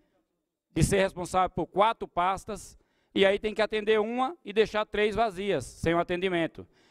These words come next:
Então, se o prefeito unificar essas pastas, eu acredito que irá resolver pra esse, esses problemas de uma vez por todas.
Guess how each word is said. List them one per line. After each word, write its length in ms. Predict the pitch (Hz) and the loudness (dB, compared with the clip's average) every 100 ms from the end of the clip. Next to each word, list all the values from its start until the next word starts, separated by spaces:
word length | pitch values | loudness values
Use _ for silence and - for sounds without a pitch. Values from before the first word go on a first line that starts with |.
| _ | _
Então, 520 | 160 170 208 226 226 - _ - | -4 0 2 2 -4 -10 _ -2
se 140 | 220 | 2
o 60 | 226 | 4
prefeito 480 | 220 196 190 185 | 2 0 -2 -2
unificar 460 | 180 208 196 170 185 | -2 -2 -2 0 0
essas 240 | 165 156 | 0 -8
pastas, 400 | - 175 185 180 | 0 0 0 -4
eu 80 | 175 | -4
acredito 600 | 185 165 143 180 175 175 - _ _ | -4 -4 0 -2 0 -6 -6 _ _
que 100 | - | 2
irá 180 | 180 185 | 4 4
resolver 420 | 180 160 170 160 | 0 -2 -2 -2
pra 160 | 175 170 | 0 -2
esse, 160 | 151 214 | -2 -2
esses 200 | 147 - | -4 0
problemas 340 | 165 151 160 | 0 0 -2
de 80 | 160 | 0
uma 100 | 147 | 0
vez 160 | 156 | 0
por 140 | - 143 | 0 -2
todas. 440 | 139 110 95 - | 0 -2 -4 -10